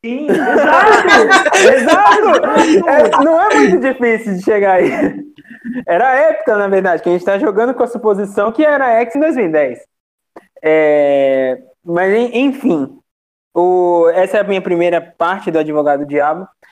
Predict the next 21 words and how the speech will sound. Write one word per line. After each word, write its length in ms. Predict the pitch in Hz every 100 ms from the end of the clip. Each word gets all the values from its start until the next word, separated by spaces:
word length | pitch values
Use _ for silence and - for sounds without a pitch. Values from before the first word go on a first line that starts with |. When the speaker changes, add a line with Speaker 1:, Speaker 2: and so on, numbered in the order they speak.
| _
Speaker 2:
E 80 | 226
a 60 | 262
segunda, 680 | 339 269 202 202 160 139 139 _ _ _ _ _ _ _
especificamente 840 | 277 349 370 311 311 311 277 269 269
sobre 220 | 254 208
o 40 |
Tite, 600 | 175 - 247 233 - 131 - - -
por 160 | 220 202
mais 300 | 220 254 -
que 120 | 220
os 140 | 180
maiores 400 | 190 190 262 277
títulos 340 | 233 214 180 151
dele 220 | 170 160
são 440 | - 214 247 233
títulos 600 | - 214 208 180 170 156
de 500 | 127 156 147 135 127 120 _ _ _ _ _ -
mata-matas, 600 | 160 131 147 190 180 139
né? 300 | 160 160 - - -
A 60 | 156
Libertadores, 920 | 156 175 190 180 180 170 170 170